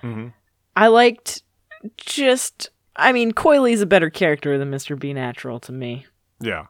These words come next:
Speaker 2: I, even though the only words he says pretty much the whole time are, "No springs!" <laughs> Another great short. I'm a, I'm a huge fan of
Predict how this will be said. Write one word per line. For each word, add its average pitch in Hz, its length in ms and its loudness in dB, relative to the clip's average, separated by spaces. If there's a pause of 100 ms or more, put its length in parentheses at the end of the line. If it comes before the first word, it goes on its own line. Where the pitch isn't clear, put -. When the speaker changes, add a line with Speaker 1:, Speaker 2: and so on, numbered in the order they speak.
Speaker 2:
I, 190 220 0
even 262 300 2
though 208 200 10
the 185 140 4
only 190 280 4
words 170 340 2
he 180 80 -2
says 165 420 0
pretty 180 220 0
much 160 320 -2
the 160 140 0
whole 156 160 0
time 139 340 -2
are, 139 80 -4
"No 370 300 0
springs!" 349 960 -2
<laughs> - 40 -6 (2750)
Another 285 340 8
great 214 360 6
short. 170 360 4
I'm 220 160 6
a, 208 200 0 (340)
I'm 269 160 4
a 269 40 0
huge 233 320 -4
fan 180 340 2
of 165 400 -6